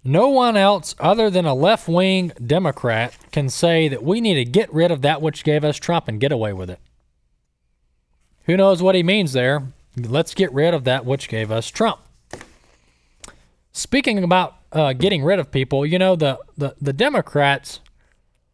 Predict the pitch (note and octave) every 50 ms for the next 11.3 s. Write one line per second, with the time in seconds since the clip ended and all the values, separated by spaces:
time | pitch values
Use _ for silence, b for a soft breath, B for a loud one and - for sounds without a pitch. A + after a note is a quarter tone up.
0 | _ _ _ _ _ - E3 F3+ F#3 - - - B3 C4+ C#4+ C4+ G#3 - F#3+ D#3
1 | D3+ F3 F#3 F3 E3 F3+ G3+ F#3+ - - D3+ C#3 C3 - - G#3+ A3 G3+ E3 C3+
2 | B2 A2+ - - F#3+ G3 E3 D3 C#3+ C#3+ C#3 - - - - - - F3+ F3+ G3
3 | G#3 F3 D3+ - - - C#3+ - - - F3+ F#3 F3+ D3 C3 A#2 A#2 C3+ C3 A#2+
4 | A#2+ C3 D#3+ - - C3 A#2 A2 B2 C#3+ - - - C3+ C3+ D#3 D#3+ D3 C#3+ D3
5 | D3 B2 A#2+ A2 - - - - D#3+ E3+ D3 C3+ A2+ A2 B2 D3+ E3 C3+ A#2 A2+
6 | B2+ C3+ - _ _ _ _ _ _ _ _ _ _ _ _ _ _ _ _ _
7 | _ _ _ _ _ _ _ _ _ _ - - - G#3+ A3+ G3+ F#3 E3+ F3 G3
8 | G#3+ G#3 F#3+ F3+ E3+ D#3 D3 C#3+ C3+ - - - F#3+ G3+ F#3+ E3+ D3+ C#3 - -
9 | F#3+ F#3+ - D#3+ B2 A2 A#2 B2 B2 B2+ C3 C#3 C#3 E3 F3 D#3+ C#3+ D#3+ G3+ G#3+
10 | F3 B2+ A2+ - - - - - - - F#3+ G#3 A#3+ C#4 D4 C#4 G#3 E3 C#3+ C3+
11 | - - - - - -